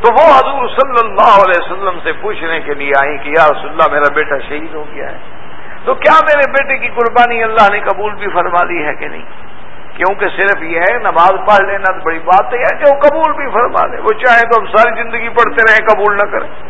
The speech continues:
اور وہ چاہے تو ہم پہلی دفعہ آگے نماز پڑھیں اور قبول ہو جائے،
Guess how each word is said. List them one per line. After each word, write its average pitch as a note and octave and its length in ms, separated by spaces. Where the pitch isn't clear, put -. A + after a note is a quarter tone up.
اور D4 440
وہ C#4+ 100
چاہے C4+ 420
تو A#3+ 80
ہم B3 160
پہلی C4 200
دفعہ B3 280
آگے A#3 320
نماز A3 180
پڑھیں A3 400
اور G3 120
قبول G3 280
ہو F3 100
جائے، E3+ 220